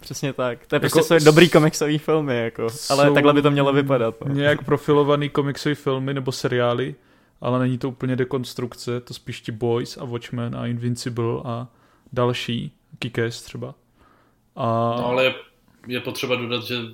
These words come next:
Speaker 3: Watchmen vlastně jako není nic novodobýho, že jo? To je
Speaker 2: No,
Speaker 3: starý
Speaker 2: to ne,
Speaker 3: komiks,
Speaker 2: no.
Speaker 3: který,
Speaker 1: Jo, jo.
Speaker 3: který je prostě jenom zadaptovaný.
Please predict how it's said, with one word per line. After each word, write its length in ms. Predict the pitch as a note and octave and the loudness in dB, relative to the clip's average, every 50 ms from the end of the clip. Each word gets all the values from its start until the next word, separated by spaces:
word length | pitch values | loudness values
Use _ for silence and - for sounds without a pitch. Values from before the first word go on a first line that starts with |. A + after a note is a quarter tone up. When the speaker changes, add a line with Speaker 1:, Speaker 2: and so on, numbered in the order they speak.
| A2+ A2+ A2+ G#2+ A2 | -14 -14 -12 -10 -8
Speaker 3:
Watchmen 420 | A#2 B2 - - - B2+ A#2+ A#2+ A#2 | -8 -8 -8 -8 -8 -6 -6 -6 -6
vlastně 360 | A#2 A#2 - - - - B2 | -6 -6 -6 -8 -8 -8 -8
jako 300 | B2 A#2+ A#2 - B2+ B2 | -8 -8 -8 -10 -10 -8
není 340 | B2 B2 A#2+ B2 A#2+ B2 B2 | -8 -4 -4 -4 -4 -4 -6
nic 280 | B2 B2 B2 - - - | -6 -8 -8 -10 -12 -8
novodobýho, 680 | B2+ B2 A#2+ B2 C3 A#2+ A#2 G#2 A2 G#2+ G#2+ G#2 G#2 G2 | -6 -6 -4 -4 -4 -6 -6 -6 -4 -4 -2 -2 -4 -4
že 100 | G2+ A2 | -4 -6
jo? 140 | G2+ G2 - - | -8 -8 -10 -10
To 160 | G2+ G2+ G#2 | -8 -6 -6
je 60 | G#2 | -6
Speaker 2:
No, 60 | G#2 | -6
Speaker 3:
starý 280 | - D#3+ E3 D#3+ A2 G#2+ | -4 -4 -4 -2 -2 -2
Speaker 2:
to 60 | E3+ | -2
ne, 80 | E3 D#3+ | -2 -2
Speaker 3:
komiks, 380 | D#3+ D#3 - A2+ - - - | -4 -4 -6 -6 -8 -10 -16
Speaker 2:
no. 40 | - | -14
Speaker 3:
který, 260 | - A#2 G#2+ G#2+ G#2+ G#2+ | -12 -10 -6 -6 -4 -4
Speaker 1:
Jo, 100 | C#3 C#3 | -4 -4
jo. 180 | C3+ C3 B2+ A#2 A#2 C3 C3+ - _ _ | -4 -4 -6 -8 -10 -12 -14 -16 _ _
Speaker 3:
který 300 | - - A2+ A2+ A2 A2 | -2 0 2 2 2 2
je 100 | A2 A2 | 2 0
prostě 280 | G#2+ - A2 - - A#2+ | 0 -2 -8 -6 -4 -4
jenom 180 | A2+ A2+ A2+ A2+ | -4 -4 -6 -6
zadaptovaný. 680 | - A#2 A2+ G#2+ - - - G#2+ G#2+ G#2 G#2 G#2 G#2+ | -6 -6 -8 -8 -10 -10 -10 -10 -8 -8 -10 -12 -14